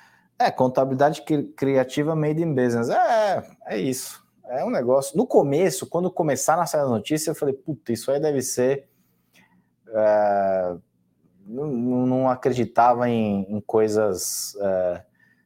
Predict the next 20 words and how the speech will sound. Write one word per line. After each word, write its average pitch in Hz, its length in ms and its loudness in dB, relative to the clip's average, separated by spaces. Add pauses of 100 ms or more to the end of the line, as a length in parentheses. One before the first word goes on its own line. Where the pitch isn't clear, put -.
(180)
pensadas 110 800 2
como 110 220 0
fraude. 104 480 2
"Ah, 107 80 2
não, 104 160 0
vou 107 200 0
fazer 104 320 0
isso 101 220 -4
aqui." 95 300 -4
Achei 90 280 -6
que - 120 -6
era 107 120 0
um 110 80 -2
negócio 104 480 0
diferente. 110 560 -2
Aí 127 160 4
as 135 300 2
notícias 131 580 -2
foram 120 300 -2
chegando 147 560 2